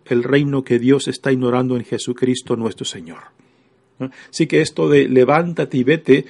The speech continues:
eh, nos debe de recordar, eh, el tema de la resurrección,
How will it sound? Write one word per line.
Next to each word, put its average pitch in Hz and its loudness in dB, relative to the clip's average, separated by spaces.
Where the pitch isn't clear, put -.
eh, 135 0
nos 143 -2
debe 175 2
de 156 4
recordar, 131 2
eh, 127 -2
el 123 -2
tema 143 2
de 123 4
la 123 2
resurrección, 131 2